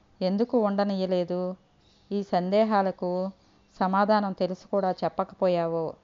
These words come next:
నీ తల బద్దలవుతుంది," అన్నాడు. దానికి విక్రమార్కుడు, "స్వర్ణసింహుడిలో రాజభక్తి ఉన్నదనటానికి ఆధారం లేదు.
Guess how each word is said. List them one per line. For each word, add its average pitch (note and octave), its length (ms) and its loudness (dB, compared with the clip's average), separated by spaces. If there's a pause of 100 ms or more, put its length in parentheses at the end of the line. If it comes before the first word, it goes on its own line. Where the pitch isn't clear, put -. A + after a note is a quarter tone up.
(100)
నీ F#3+ 80 -6
తల F3+ 480 2
బద్దలవుతుంది," E3 840 -2 (180)
అన్నాడు. D#3+ 460 -6 (680)
దానికి F3+ 720 -2 (100)
విక్రమార్కుడు, F3 840 -2 (800)
"స్వర్ణసింహుడిలో G3 1040 0
రాజభక్తి F3+ 880 -2 (420)
ఉన్నదనటానికి F#3 1300 -2 (120)
ఆధారం F3 500 -2
లేదు. E3 360 -6